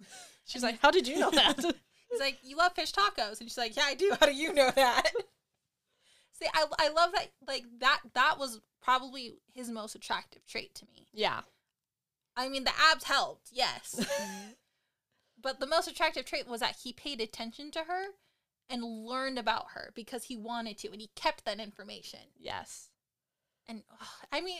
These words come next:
Speaker 1: it's just like, I want a guy who knows, like, all the things that I love. And, like, when I'm sad, he's just like, "Oh, yeah, I got you this very specific thing that you love.
Speaker 2: Yeah.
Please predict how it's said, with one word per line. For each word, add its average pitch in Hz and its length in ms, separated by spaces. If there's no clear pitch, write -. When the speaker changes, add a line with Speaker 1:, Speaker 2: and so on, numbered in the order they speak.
Speaker 1:
it's 339 180
just 403 160
like, 415 280
I 381 40
want 523 360
a 285 40
guy 311 680
who 339 160
knows, 330 300
like, 349 220
all 311 200
the 349 80
things 320 320
that 320 120
I 302 120
love. 277 520
And, 285 120
like, 277 220
when 285 100
I'm 302 120
sad, 285 340
he's 277 140
just 277 180
like, 277 220
"Oh, 320 80
yeah, 339 180
I 269 100
got 285 220
you 285 80
this 262 180
very 277 320
specific - 520
thing 269 280
that 220 160
you 220 120
love. 220 560
Speaker 2:
Yeah. 415 220